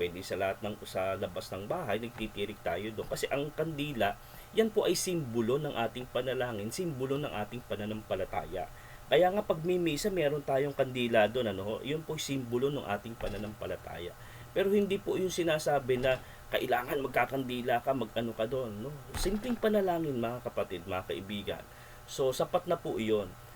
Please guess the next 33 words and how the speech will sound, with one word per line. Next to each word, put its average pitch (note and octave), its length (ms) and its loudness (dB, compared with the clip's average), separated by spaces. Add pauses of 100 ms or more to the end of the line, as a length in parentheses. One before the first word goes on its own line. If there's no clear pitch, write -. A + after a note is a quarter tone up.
(160)
Bakit G3 320 4
tayo F#3 280 4
naghahan-, E3 600 0
nag-aali C3+ 960 0
ng B2+ 160 -2
bulaklak? B2+ 480 0
Hindi F#3 160 0
naman G#3+ 280 2
po G#3 120 0
requirements D#3+ 640 2
kasi C3+ 160 -2
ang C#3 120 -2
paghahanda B2 560 0
ng, B2 200 -4
ang A#2 360 -8
pag-aali B2 520 2
ng A2+ 160 -2
bulaklak. G2+ 480 0
Pero E3 240 4
ito - 240 -2
po A3 120 -2
kasi E3 200 -2
simbolo A2+ 720 0 (480)
na G3 120 4
ang G3+ 160 4
tao D3+ 640 6
ay F3+ 360 2
darating F3+ 480 4
ang C3 80 -2
panahon, D3 440 0
katulad D#3+ 440 0
ng C#3+ 200 0
bulaklak, B2+ 440 2